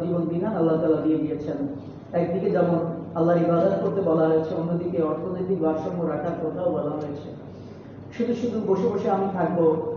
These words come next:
দরবারে বসে থাকবো, মানুষেরা আমাকে হাদিয়া তোহফা দিয়ে যাবে, এই পদ্ধতি ইসলাম এটি সমর্থন করে না। আল্লাহ তাআলা নিজেই নির্দেশ করেছেন, "যখন তোমাদের সালাত সমাপ্ত হয়ে যায়, ফান্তিশিরু ফিল আরদ, জমিনে ছড়িয়ে পড়ো,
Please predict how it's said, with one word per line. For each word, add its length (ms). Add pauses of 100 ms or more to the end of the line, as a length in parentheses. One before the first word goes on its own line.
(340)
দরবারে 380
বসে 160
থাকবো, 280
মানুষেরা 380
আমাকে 280
হাদিয়া 280
তোহফা 320
দিয়ে 240
যাবে, 420 (420)
এই 460
পদ্ধতি 340
ইসলাম 360
এটি 180
সমর্থন 480
করে 180 (100)
না। 180 (880)
আল্লাহ 260
তাআলা 220
নিজেই 280
নির্দেশ 380
করেছেন, 360
"যখন 300
তোমাদের 300 (120)
সালাত 340
সমাপ্ত 320
হয়ে 200
যায়, 200
ফান্তিশিরু 840
ফিল 160
আরদ, 560
জমিনে 300
ছড়িয়ে 360
পড়ো, 300